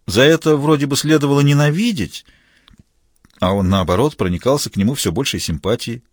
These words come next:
Дэнни нравились его скромность, чувство юмора, неизменная доброжелательность. "У вас есть братья и сестры?" — спросил он. "Конечно", — ответил Реми. "У моего отца шесть сыновей и три дочери. Кроме того, есть еще четыре дяди, пять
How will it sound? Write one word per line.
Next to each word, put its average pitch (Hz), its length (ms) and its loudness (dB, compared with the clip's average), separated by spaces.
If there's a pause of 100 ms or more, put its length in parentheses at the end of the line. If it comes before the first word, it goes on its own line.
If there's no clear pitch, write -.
(520)
Дэнни 127 400 2
нравились 120 560 4
его 123 220 0
скромность, 131 680 -2
чувство 147 360 -6
юмора, 123 540 0 (460)
неизменная 104 600 4
доброжелательность. 87 840 -4 (1400)
"У 82 80 -8
вас 95 160 -4
есть 151 280 -6
братья 120 380 -4
и 101 40 -10
сестры?" — 127 400 -6
спросил 104 360 -4
он. 95 140 -6 (800)
"Конечно", — 110 500 0
ответил 87 300 -6
Реми. 73 280 -8 (220)
"У 101 80 -4
моего 120 260 4
отца 135 260 2
шесть 147 280 0
сыновей 113 480 0
и 95 60 -4
три 95 160 -4
дочери. 113 460 -4 (800)
Кроме 156 320 4
того, 160 320 2
есть 156 360 0
еще 156 240 0
четыре 151 460 0
дяди, 156 520 -2
пять 147 360 -2